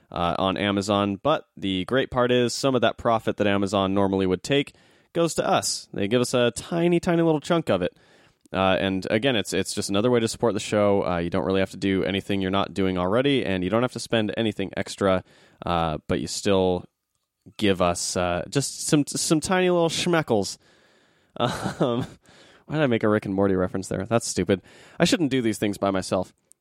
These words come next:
Uh, anyway, this interview with Tim Seeley was a fun one. Uh, I asked him about Grayson and Nightwing. Rachel talked to him a bit about Hack Slash, uh, Army of Darkness, all that stuff.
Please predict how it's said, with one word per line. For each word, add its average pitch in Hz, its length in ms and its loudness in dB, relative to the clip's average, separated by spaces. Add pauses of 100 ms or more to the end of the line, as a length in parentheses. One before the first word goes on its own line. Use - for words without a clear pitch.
(120)
Uh, 131 160 0
anyway, 165 300 0 (680)
this 156 200 0
interview 151 260 0
with 139 120 0
Tim 143 200 0
Seeley 139 400 0
was 107 340 0
a 92 60 -4
fun 131 300 0
one. 131 260 0
Uh, 92 560 0 (100)
I 104 280 2
asked 104 360 0
him 104 200 0
about 92 340 -2
Grayson 113 380 -2
and 92 180 -4
Nightwing. 127 540 0 (140)
Rachel 107 540 0
talked 104 300 -2
to 104 120 -2
him 98 40 2
a 95 60 0
bit 95 160 0
about 85 260 -4
Hack - 280 -4
Slash, 98 580 -2
uh, - 20 -6
Army 90 480 0
of 90 100 -4
Darkness, 90 480 -2
all 95 180 -2
that 92 140 -2
stuff. - 360 0